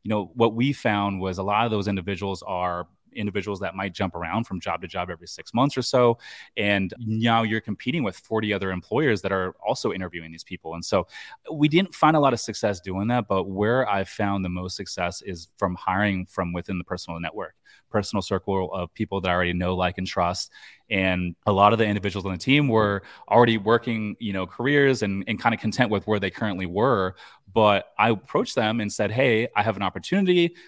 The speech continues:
This is what we can do together. Would you like to talk about it?" And ended up poaching a lot of them to come join us. And now we've built a nice team. There's six of us here full-time in the office.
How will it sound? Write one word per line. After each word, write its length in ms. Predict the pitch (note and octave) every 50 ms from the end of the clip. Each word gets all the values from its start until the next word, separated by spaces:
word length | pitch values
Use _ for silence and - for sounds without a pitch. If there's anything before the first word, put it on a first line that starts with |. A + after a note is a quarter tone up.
| _ -
This 120 | B2 A2+ B2
is 80 | A#2+
what 140 | A2+ A2+ G2+
we 80 | G2+ G2+
can 160 | - G2+ F#2+
do 140 | F2+ A2+ A#2
together. 580 | G#2+ F#2 - A#2 A#2+ A#2 A#2 A2+ A2 A2 A2 _ _ _ _ _ _ _
Would 280 | - G2 G#2+ A2 G#2 -
you 100 | A2+ G#2+
like 200 | G2 G2 F#2+ F#2
to 100 | - F2+
talk 280 | - - F#3 G#3 - -
about 300 | E2 F2+ E2 E2 E2 E2
it?" 140 | E2+ E2+ -
And 220 | G2+ F#2+ F#2+ F#2
ended 240 | F#2+ A2+ A#2+ A#2+ B2
up 100 | A2 -
poaching 300 | - A#2 A2+ - A#2 G#2
a 20 |
lot 160 | F#2+ F#2+ G2 G2
of 80 | F#2
them 180 | F#2+ F#2+ F#2+ F2+
to 120 | - G2+ -
come 240 | - F#2+ F2+ F2+
join 260 | E2+ - A2 A2+ B2 B2+
us. 300 | A#2+ A#2 A#2 - - - - - - - - _
And 160 | - G2+ G2 G2
now 220 | G#2 G2+ G2 G#2
we've 260 | G2 G2+ G2+ F#2+ E2 -
built 360 | A2 G2+ G2 G#2 G#2+ A2 - -
a 80 | - F#2+
nice 400 | F#2 F#2 G2 F#2+ G2 G2+ - -
team. 400 | - - B2 B2+ C3 B2+ B2+ B2
There's 220 | G#2 F#2+ F#2+ -
six 200 | - - - -
of 80 | - -
us 120 | A2 G#2
here 160 | - - G#2 -
full-time 320 | - G#2+ - - G#2 G2+
in 60 | F#2
the 60 | F#2+
office. 460 | G2+ G#2+ G#2+ - - A2 G#2 - -